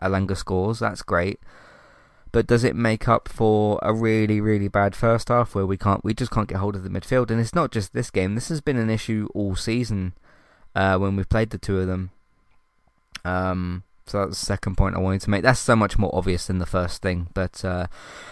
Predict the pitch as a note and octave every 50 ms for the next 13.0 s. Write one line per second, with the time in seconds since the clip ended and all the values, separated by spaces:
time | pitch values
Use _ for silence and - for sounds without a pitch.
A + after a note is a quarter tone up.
0 | - - - D3+ - - C3 B2+ C3+ - - A#2 A#2+ B2 B2 - D3 C#3 A#2+ A#2+
1 | A#2 - G#2+ G#2+ A2 A2 A2 - A#2 G#2 G#2 G2+ - G#2 G2+ - - - F#2+ G2+
2 | G2 F2+ F#2+ F2+ - G2+ G2 F#2 F2+ - - - - - - - - - - _
3 | - - _ _ G2 G2 F#2 F#2 F#2 F#2 F#2 F#2 F2+ F2+ F2 - - - F#2 G#2+
4 | G2+ F#2 F2 - G2 - - F#2+ F#2 F2+ - - - F#2 - - - - - -
5 | F#2+ F#2+ F#2 F2+ - - - - _ _ - G2+ G2 G2 F#2 F#2+ G2 - - G#2
6 | G2 F#2+ - - - - - G2 G2 F#2+ F#2+ F#2+ F#2+ F#2+ F#2 - - - - -
7 | - - - - C#3+ D3 - D3+ C3+ - - D3+ D3 D3 D3 D#3 D3+ - - -
8 | E3 E3 D#3+ D#3+ D#3 - - E3+ E3 D#3 C#3 A#2 G2+ G2 - - G#2+ A#2 A#2+ -
9 | - - - B2+ B2 A#2 A#2+ A#2+ - - A#2+ C#3 C#3 - E3 F3 F3+ F#3+ E3+ D#3+
10 | B2+ - _ A#2+ B2 C3 A#2+ G#2 F#2+ F2+ F2+ - - - - - - - - -
11 | G#2 G#2 A2 G#2 A2+ A2 G#2+ - - A2 G#2+ G#2 G#2+ G#2 - - G#2+ G#2 F#2+ G2+
12 | G2 F#2 - G2+ G2 F#2+ F#2+ F#2+ F2+ G2+ F#2+ F#2+ - - G2 F2+ - F2+ F2 F#2